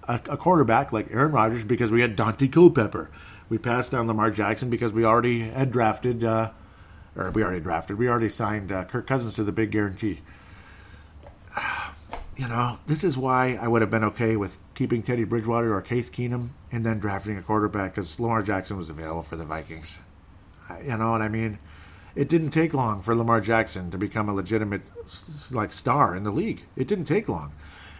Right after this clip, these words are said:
Yeah, you might have thought it's luck, and maybe Baltimore's got just a much better, uh, much better structure for him right now than the Vikings might have. I have no idea. I think under Stefanski,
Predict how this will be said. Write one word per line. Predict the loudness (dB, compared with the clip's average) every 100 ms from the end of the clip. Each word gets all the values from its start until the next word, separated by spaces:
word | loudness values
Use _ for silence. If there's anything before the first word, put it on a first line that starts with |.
| -8
Yeah, | 0 2
you | 2
might | 2
have | 0
thought | 2 2
it's | 2
luck, | 0 4 4 4
and | -2
maybe | 4 4
Baltimore's | 4 2 2 0 -2 -4 -6
got | -6 -6
just | -8 -8
a | -4
much | -6 -4
better, | -4 -2 -4 -8 -18 -20 -20 -20 -20 -20 -20 -20 -18
uh, | -12 -10 -10 -14 -20 -18 -18 -18 -18 -8
much | -6 -2
better | 0 0
structure | 0 0 0 -2
for | -2 0 0
him | 0
right | -2
now | -2 -4 -4 -4
than | -4
the | -2
Vikings | -2 -2 -6 -6
might | -2 -2
have. | -4 -4
I | -2 -2
have | -2 -4
no | -4
idea. | -4 -4 -4 -4 -8 -18 -18 -8
I | -2
think | 0 0
under | 0
Stefanski, | 0 -2 0 0 0 0 0